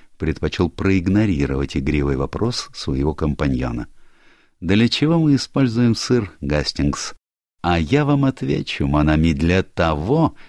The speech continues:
чтобы класть его в мышеловку. И теперь нам остается ждать только одного — появления мыши». «А мышь?» «А мышь скоро появится, друг мой», заверил Пуаро своего друга.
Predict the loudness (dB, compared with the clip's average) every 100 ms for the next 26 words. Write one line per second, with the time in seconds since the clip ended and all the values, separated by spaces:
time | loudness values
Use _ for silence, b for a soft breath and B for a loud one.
0 | b -12 -2 0 2 0 2 2 2 0
1 | 0 2 4 2 0 _ -8 -4 0 0
2 | 2 0 0 -2 -6 -4 -4 -4 _ _
3 | _ 0 2 2 4 4 2 2 0 0
4 | 0 0 0 0 0 0 0 -2 -2 -2
5 | -8 -4 -6 0 0 0 -2 -4 -6 -20
6 | _ _ -6 -4 -2 -4 -2 0 0 0
7 | -2 -4 -10 -20 -8 -4 -2 -4 -6 -8
8 | -10 _ _ _ _ _ -4 -2 0 2
9 | 2 2 -4 b b b _ -2 0 0
10 | 0 0 -2 -6 -2 0 0 0 0 0
11 | -2 -4 -6 -4 -4 -4 0 0 0 b
12 | b b -4 0 2 0 -2 -2 -2 0
13 | -2 -2 -2 0 0 0 0 -2 -4